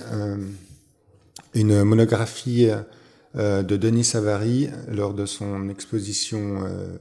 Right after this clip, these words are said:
Jour Blanc au C C S, justement ici. Donc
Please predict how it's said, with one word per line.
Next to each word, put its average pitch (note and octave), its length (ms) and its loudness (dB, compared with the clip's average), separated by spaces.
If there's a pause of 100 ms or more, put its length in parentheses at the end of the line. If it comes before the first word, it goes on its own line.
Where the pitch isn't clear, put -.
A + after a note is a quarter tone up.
(160)
Jour A2 260 -4
Blanc A2 380 0 (580)
au G#2 60 -4
C A2 160 0
C - 160 4
S, A2+ 420 4
justement F#2+ 380 -6
ici. A#2 440 -4
Donc F#2+ 220 -10